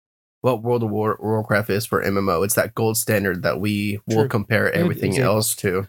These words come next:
Speaker 1: Yeah.
Speaker 2: Both being acquired by <laughs> Xbox
Speaker 1: Yeah.
Speaker 2: right
Speaker 1: So,
Speaker 2: now. <laughs>
Speaker 1: uh, most definitely. And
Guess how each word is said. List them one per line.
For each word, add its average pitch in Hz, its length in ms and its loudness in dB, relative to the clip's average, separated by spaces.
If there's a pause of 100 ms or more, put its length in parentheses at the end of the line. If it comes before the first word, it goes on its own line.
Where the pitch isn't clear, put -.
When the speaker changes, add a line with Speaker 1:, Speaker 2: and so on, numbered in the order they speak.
Speaker 1:
Yeah. 90 280 2
Speaker 2:
Both 196 360 2
being 208 160 0
acquired 170 400 0
by 160 160 2
<laughs> 135 140 -6
Xbox 135 600 -2
Speaker 1:
Yeah. 104 300 2
Speaker 2:
right 135 220 2
Speaker 1:
So, 135 60 0
Speaker 2:
now. 120 360 0 (500)
<laughs> - 60 -16
Speaker 1:
uh, 110 420 2
most 147 320 2
definitely. 107 480 0
And 160 220 2